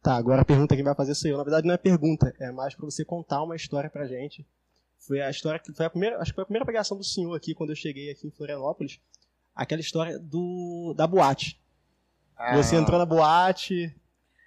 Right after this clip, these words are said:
Speaker 2: Eu fui lá em, lá na minha região tem uma ilha por nome Barra Grande e tem uma, uma igreja, Igreja Batista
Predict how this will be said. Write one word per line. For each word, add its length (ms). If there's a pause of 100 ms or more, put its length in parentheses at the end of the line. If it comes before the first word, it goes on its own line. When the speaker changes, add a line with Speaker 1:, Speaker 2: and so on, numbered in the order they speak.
(260)
Speaker 2:
Eu 140
fui 580 (140)
lá 240
em, 100 (400)
lá 220
na 100
minha 160
região 360
tem 120
uma 160
ilha 220
por 180
nome 300
Barra 240
Grande 440 (840)
e 80
tem 260
uma, 380 (720)
uma 160
igreja, 720
Igreja 640
Batista 880